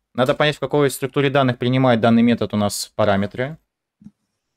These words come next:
То есть, видя, видите картежку, чё он принимает. Надо перо-, мен-, перо понять, что нужно, в каком формате принимает у нас метод update данные, типа, типа данных.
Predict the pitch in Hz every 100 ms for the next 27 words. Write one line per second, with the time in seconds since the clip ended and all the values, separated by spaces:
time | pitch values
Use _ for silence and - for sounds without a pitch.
0 | _ _ _ _ _ _ _ _ _ _
1 | _ _ _ _ _ - 104 - - 117
2 | 139 139 143 170 - 120 - 123 - 120
3 | 117 - 107 107 101 101 95 107 98 113
4 | 104 - - 113 110 127 127 127 151 -
5 | 123 110 104 104 117 117 110 113 113 107
6 | 104 107 101 95 110 104 98 92 110 104
7 | 98 92 87 85 98 - - 101 92 90
8 | 87 98 -